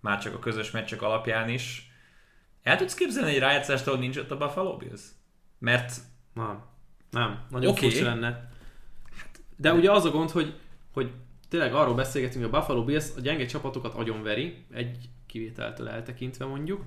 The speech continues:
Speaker 1: Mhm.
Speaker 2: és az erős csapatokat tekintve csupán egy ellen nyertek, akik komoly tényezők lehetnek a kiemelések szempontjából, és a többiektől, ugye Titans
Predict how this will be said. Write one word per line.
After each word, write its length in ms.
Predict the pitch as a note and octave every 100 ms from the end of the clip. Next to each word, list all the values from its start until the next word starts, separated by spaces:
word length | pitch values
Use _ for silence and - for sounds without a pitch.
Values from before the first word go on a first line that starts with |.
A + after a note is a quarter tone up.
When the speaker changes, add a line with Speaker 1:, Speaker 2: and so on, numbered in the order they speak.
| -
Speaker 1:
Mhm. 260 | G2 G#2+ C#3+ -
Speaker 2:
és 400 | - B2+ B2 - - - - - - -
az 140 | A#2+ -
erős 360 | - G#3 E3 -
csapatokat 1160 | - C3 B2 A#2+ - - - - - - B2+ A#2+ -
tekintve 540 | B2 B2 C#3+ D#3+ D3+
csupán 400 | - - D3 C#3+ -
egy 320 | D3+ C3 A#2+
ellen 240 | A2+ A2 A2
nyertek, 460 | A2 A2 - A#2+
akik 300 | - B2+ - - - - -
komoly 280 | D3+ C3 A#2
tényezők 420 | B2 A#2+ A#2+ A#2+
lehetnek 260 | B2 A#2+ B2
a 60 |
kiemelések 600 | - C3 A#2 A#2 A#2 A2+
szempontjából, 960 | A#2+ A#2 A2 A#2 A2+ A2+ A#2 B2 D3+ - - - - -
és 260 | B2 A#2+
a 60 | B2
többiektől, 500 | C#3+ C#3+ D3+ D3+ C#3
ugye 100 | G#2+
Titans 720 | - A2+ C3 C3+ F3 E3